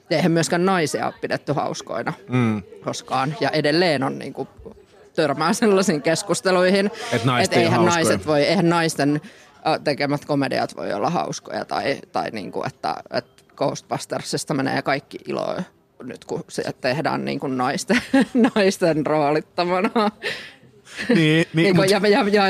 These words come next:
Speaker 1: joillain miehillä menee siis jopa lapsuus takautuvasti pilalle sen takia, että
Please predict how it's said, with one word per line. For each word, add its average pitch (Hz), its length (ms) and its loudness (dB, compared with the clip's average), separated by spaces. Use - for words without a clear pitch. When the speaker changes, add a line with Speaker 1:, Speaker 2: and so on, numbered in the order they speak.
Speaker 1:
joillain 180 420 4
miehillä 185 340 4
menee 165 240 0
siis 185 200 2
jopa 185 220 2
lapsuus 151 440 0
takautuvasti 156 720 0
pilalle 175 460 4
sen 226 300 4
takia, 247 420 4
että 277 200 2